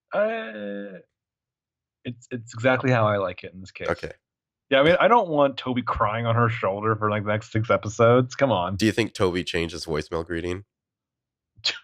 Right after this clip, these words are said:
Speaker 1: to what?
Speaker 2: "This is Toblerone. I am in mourning. Please leave a message, but I won't call you.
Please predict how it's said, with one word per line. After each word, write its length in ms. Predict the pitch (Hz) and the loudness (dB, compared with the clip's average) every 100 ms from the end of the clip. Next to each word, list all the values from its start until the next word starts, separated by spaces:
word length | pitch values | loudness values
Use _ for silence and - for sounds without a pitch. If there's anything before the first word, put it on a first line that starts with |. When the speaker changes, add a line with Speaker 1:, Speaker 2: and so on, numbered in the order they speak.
| _ | _
Speaker 1:
to 200 | - - | -6 -2
what? 640 | 208 226 208 170 - - - - | 0 4 4 4 -2 -16 -10 -4
Speaker 2:
"This 180 | 76 | -2
is 160 | 82 78 | -2 -4
Toblerone. 800 | - 71 71 76 71 71 71 71 | -6 -10 -4 -4 -4 -8 -8 -8
I 180 | - 76 | -8 -6
am 240 | 76 78 76 | -4 -4 -4
in 120 | 80 | -6
mourning. 560 | 73 73 73 73 73 69 | -6 -10 -12 -12 -14 -14
Please 260 | 71 71 | -14 -10
leave 140 | 73 73 | -10 -8
a 80 | 73 | -8
message, 500 | 69 76 76 71 - | -8 -8 -10 -12 -8
but 100 | 78 | -6
I 80 | 76 | -6
won't 220 | 73 69 | -8 -12
call 200 | 73 69 | -12 -14
you. 260 | 67 65 | -14 -18